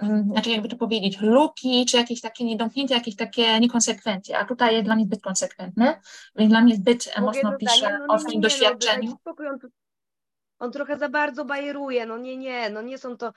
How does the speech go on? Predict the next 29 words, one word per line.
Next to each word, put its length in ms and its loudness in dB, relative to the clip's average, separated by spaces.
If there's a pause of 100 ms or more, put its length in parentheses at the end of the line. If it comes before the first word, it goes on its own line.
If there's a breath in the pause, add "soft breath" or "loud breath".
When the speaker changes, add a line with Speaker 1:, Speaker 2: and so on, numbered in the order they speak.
(200 soft breath)
Speaker 1:
Znaczy 240 4
Speaker 2:
na 140 8
Speaker 1:
nie, 60 4
dla 100 4
Speaker 2:
bank 120 4
Speaker 1:
mnie 100 4
jedynie 240 2
co 160 -4
to 60 -4
jest 140 2
Speaker 2:
zgaduję 240 2
błędy 60 2
Speaker 1:
autofikcja, 460 2
to 80 0
jest 140 2
Speaker 2:
blisko. 200 2
Speaker 1:
sam 120 4
autor. 360 -4 (160)
To 60 -16
znaczy 300 2
on 100 2
się 100 -4
fajnie, 260 2
że 100 -4
on 80 -4
się 100 -8
w 40 -18
tej 100 -4
powieści 560 -4